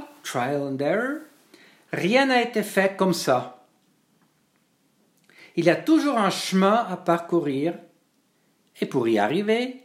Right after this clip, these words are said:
il faut l'idée d'une destination, une vision, un objectif, un rêve, puis y croire et ne pas trop écouter les rabat-joie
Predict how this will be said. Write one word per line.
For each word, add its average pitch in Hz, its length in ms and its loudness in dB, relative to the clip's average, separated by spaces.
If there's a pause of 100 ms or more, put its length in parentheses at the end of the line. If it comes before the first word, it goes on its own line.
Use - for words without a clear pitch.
(220)
il 262 160 0
faut 117 400 -2 (1200)
l'idée 165 340 4
d'une 139 220 -2
destination, 170 1040 0
une 104 200 -8
vision, 165 480 2
un 135 120 0
objectif, 185 800 -2
un 117 100 0
rêve, 135 540 -2 (960)
puis - 340 -6 (380)
y 220 160 2
croire 143 720 4 (580)
et 190 100 2
ne 208 80 4
pas 254 220 0
trop 196 300 4
écouter 190 480 2
les 147 100 4
rabat-joie 165 720 -2